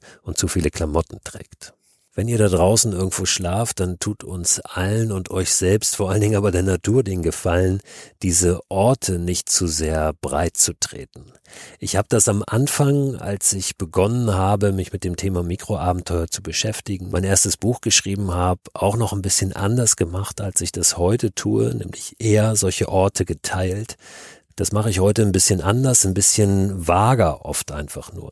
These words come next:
ja. Ich kann ja sagen, ich hab hier irgendwo am Ufer der Elbe übernachtet,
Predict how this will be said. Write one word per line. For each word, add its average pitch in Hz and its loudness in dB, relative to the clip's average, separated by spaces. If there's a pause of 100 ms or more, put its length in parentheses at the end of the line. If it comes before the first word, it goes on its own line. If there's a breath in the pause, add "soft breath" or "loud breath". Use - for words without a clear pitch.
ja. 95 -6 (340 loud breath)
Ich - -10
kann 123 4
ja 107 6
sagen, 92 4
ich 95 -2
hab 95 -2
hier 98 0
irgendwo 92 0
am 85 -2
Ufer 90 0
der 82 0
Elbe 85 4
übernachtet, 85 0